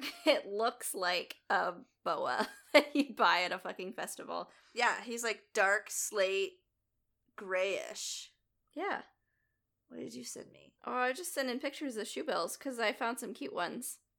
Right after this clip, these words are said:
Speaker 2: Look at his skinny little fucking body.
Speaker 1: He's just like a,
Speaker 2: <laughs>
Speaker 1: <laughs> he's just like a little man.
Speaker 2: Yeah,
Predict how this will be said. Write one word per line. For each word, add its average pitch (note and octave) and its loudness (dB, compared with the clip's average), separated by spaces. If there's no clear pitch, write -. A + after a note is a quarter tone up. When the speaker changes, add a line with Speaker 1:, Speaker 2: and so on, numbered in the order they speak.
Speaker 2:
Look A#3+ -20
at B3+ -20
his B3+ -20
skinny G#3 -12
little G#3 -14
fucking G3+ -14
body. - -16
Speaker 1:
He's D#4+ -10
just F#4 0
like F#4+ 10
a, D#4 6
Speaker 2:
<laughs> - -8
Speaker 1:
<laughs> F4+ -2
he's D#4 -2
just G4+ -4
like D4+ -2
a D4 -14
little D#4+ -6
man. B3+ 0
Speaker 2:
Yeah, G#3+ 0